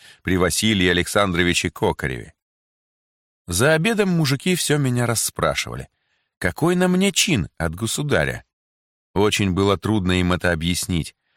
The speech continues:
«Как, говорят, твой чин называется?» Я сказал, что на мне чин коллежского секретаря. «Э, где ж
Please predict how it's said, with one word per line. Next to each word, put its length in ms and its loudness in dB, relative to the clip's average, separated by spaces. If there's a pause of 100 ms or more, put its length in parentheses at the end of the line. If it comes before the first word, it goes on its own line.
(260)
«Как, 300 0
говорят, 480 2
твой 240 2
чин 360 2
называется?» 880 2 (640)
Я 160 2
сказал, 400 0
что 180 -2
на 160 2
мне 300 2
чин 300 -2
коллежского 640 -2
секретаря. 720 0 (720)
«Э, 180 0
где 280 2
ж 160 2